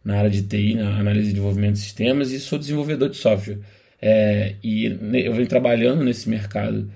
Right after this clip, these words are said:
aí cripto há um ano e meio, é, na área educacional, tentando aí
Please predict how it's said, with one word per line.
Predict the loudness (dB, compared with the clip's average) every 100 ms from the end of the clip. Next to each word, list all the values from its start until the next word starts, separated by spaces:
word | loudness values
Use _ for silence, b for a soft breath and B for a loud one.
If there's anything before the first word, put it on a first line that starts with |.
| B B -8
aí | -2 0 0
cripto | -2 -2 -2 -2
há | 0
um | 2 2
ano | 2
e |
meio, | 2 2 2 0 -6 b b b -8
é, | 0 2
na | 4 2
área | 2
educacional, | 0 -2 -4 -2 0 0 0
tentando | -2 -4 -2 -2 0 0
aí | 0 0 -4